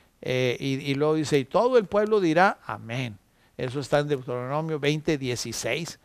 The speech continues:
Pues está fuerte este, esta declaración, ¿no? Porque, porque ser maldito es un asunto muy serio. Ahora, pues, eh, estaría bien, está bien escuchar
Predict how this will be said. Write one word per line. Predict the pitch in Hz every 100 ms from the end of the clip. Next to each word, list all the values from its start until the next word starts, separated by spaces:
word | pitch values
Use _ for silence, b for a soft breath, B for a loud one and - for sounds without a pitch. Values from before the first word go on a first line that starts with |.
| b b b
Pues | - -
está | 123 - -
fuerte | - - 147 - 185 160
este, | - - 151
esta | - 156
declaración, | 139 - 120 113 110 123 139
¿no? | 135 165
Porque, | 160 - 139 113 B B B B
porque | - 127 - 127
ser | 151 175
maldito | 185 170 180 185
es | -
un | 185
asunto | 175 190 170 180
muy | 175
serio. | 175 156 147 202 - b b b b b
Ahora, | 151 170 180
pues, | 160 151 143
eh, | 160 156 160
estaría | 143 160 165 190
bien, | 185 196 220
está | 156 180
bien | 202 202
escuchar | 190 185 - 190 196